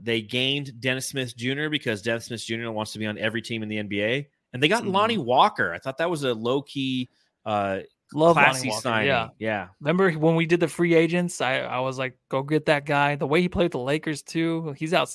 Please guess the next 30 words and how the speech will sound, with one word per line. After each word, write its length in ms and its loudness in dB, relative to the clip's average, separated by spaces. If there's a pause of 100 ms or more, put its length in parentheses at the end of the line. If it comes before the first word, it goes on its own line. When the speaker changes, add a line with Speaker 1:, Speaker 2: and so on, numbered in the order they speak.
Speaker 2:
He's 280 -6
improved 320 -4
so 240 -2
much. 560 -10
You 140 -10
know, 120 0
you 140 -2
thought 160 6
he 80 0
was 100 -2
just 180 -6
a 40 -8
defender, 480 -2
but 100 -4
he 100 -4
does 180 -4
so 180 2
much 180 0
more 200 -2
on 60 -4
the 60 -8
court 380 -6
now. 320 -4 (580)
Um, 280 0
I'm 180 0
really 160 6
happy 320 4
for 240 -2
that 200 0
dude. 380 -6